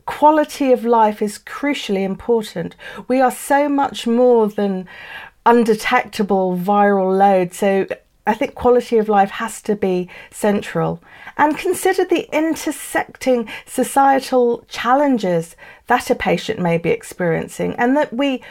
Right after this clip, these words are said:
work in partnership. But I think in terms of also as a patient, we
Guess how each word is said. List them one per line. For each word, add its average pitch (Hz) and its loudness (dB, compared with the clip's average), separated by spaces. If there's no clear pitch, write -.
work 233 4
in 220 2
partnership. - -4
But - 2
I 311 4
think 311 -2
in 254 2
terms 262 2
of - -4
also 247 2
as 220 0
a 214 2
patient, 247 -4
we 277 -2